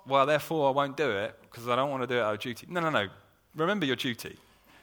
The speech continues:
Do it anyway. God is so gracious. There, there is always, he, he always gives a reason, really, for why we should serve him.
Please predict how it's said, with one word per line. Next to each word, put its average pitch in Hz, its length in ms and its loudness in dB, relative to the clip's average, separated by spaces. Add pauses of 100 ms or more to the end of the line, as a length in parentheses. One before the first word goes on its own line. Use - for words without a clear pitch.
Do 202 160 8
it 185 120 4
anyway. 127 400 -2 (1040)
God 185 240 2
is 143 120 -4
so 143 480 2 (800)
gracious. 147 640 0
There, 165 180 -2
there 180 160 2
is 170 100 2
always, 202 500 2 (1000)
he, 175 120 -4
he 214 180 0
always 247 220 4
gives 190 220 0
a 143 60 2
reason, 139 380 -2 (600)
really, 120 480 0
for 117 300 -6
why 147 260 8
we 123 160 -2
should 107 200 -6
serve 98 320 -2
him. - 200 -18